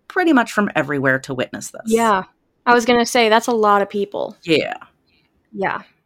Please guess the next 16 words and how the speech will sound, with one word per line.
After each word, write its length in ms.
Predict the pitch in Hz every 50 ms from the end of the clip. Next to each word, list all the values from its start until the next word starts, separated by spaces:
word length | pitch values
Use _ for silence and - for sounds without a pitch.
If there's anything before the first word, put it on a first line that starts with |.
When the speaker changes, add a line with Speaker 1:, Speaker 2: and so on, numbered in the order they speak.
| _ _ _ _ _ -
Speaker 2:
For 240 | - 247 233 214 196
a 100 | - 202
town 260 | - 226 214 202 196
that 120 | 202 196
doesn't 180 | 214 214 190 202
even 160 | 202 190 185 208
have 120 | 202 190
a 60 | 185 180
police 240 | - 208 202 196
officer. 440 | 202 - - - - - - - - _ _ _ _ -
Speaker 1:
Exactly. 640 | 208 196 202 208 190 170 - - - - - - - - - - - _ _ _ _ _ _ _ - _ _ _ _ _ -
At 100 | 220 240 247
approximately 1040 | 247 247 - 311 320 339 330 - - - 320 285 247 - 202 196 196 190 190 202 - _ -
nine 440 | 156 160 156 156 156 160 175 202 247
A 200 | 302 349 320 208
M, 300 | 143 147 190 262 311